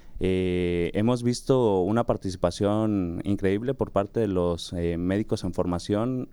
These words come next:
eh, viniendo de prácticamente todo el,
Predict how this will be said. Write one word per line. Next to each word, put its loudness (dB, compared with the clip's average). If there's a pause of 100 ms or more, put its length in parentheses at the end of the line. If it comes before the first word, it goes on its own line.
eh, 0 (400)
viniendo 0
de 2
prácticamente -2
todo 0
el, -4